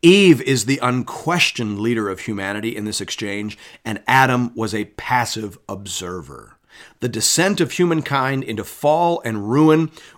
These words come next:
was precipitated in large part by Adam's abandonment of his ministry and call and the usurpation of that ministry and call by his wife. And that fact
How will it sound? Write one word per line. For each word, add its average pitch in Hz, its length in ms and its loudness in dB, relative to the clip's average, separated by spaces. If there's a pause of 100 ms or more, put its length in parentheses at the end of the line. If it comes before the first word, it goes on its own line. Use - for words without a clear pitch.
was 123 220 0
precipitated 123 880 0
in 110 160 -2
large 131 580 4
part 104 340 -6 (240)
by 113 340 0
Adam's 147 580 4
abandonment 139 840 0
of 101 80 -2
his 95 160 -6
ministry 139 640 -2
and 92 200 -14
call 196 600 4 (240)
and 123 140 0
the 107 80 -2
usurpation 180 1080 2 (220)
of 156 220 6
that 143 200 4
ministry 147 480 2
and 120 160 -4
call 127 260 0
by 110 220 2
his 104 200 -6
wife. - 380 -16 (960)
And 65 140 -18
that 131 200 -6
fact 151 580 -4